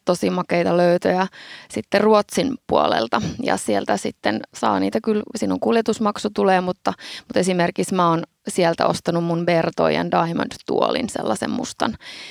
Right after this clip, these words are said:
niin, niin kyllä se silti mun mielestä ihan hyvään hintaan sieltä lähti, vaikka tulikin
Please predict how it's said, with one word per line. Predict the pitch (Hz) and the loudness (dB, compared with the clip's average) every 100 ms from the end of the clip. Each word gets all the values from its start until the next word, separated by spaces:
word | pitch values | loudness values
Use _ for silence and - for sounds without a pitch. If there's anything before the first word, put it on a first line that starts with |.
| - - | -14 -4
niin, | 180 170 | -2 0
niin | 170 | 0
kyllä | 175 185 | 0 0
se | 202 | 0
silti | 208 190 175 | 2 0 0
mun | 90 - | -2 0
mielestä | - - 202 - | 0 0 -4 -6
ihan | - 180 185 | -4 -2 0
hyvään | 185 185 175 | 0 0 0
hintaan | 175 180 180 180 180 | 0 -2 -2 -2 -2
sieltä | - 190 - | -2 0 0
lähti, | 104 - - - | 0 -2 -4 -2
vaikka | 60 - - | -4 -4 -4
tulikin | 76 - - - | -2 -2 -4 -6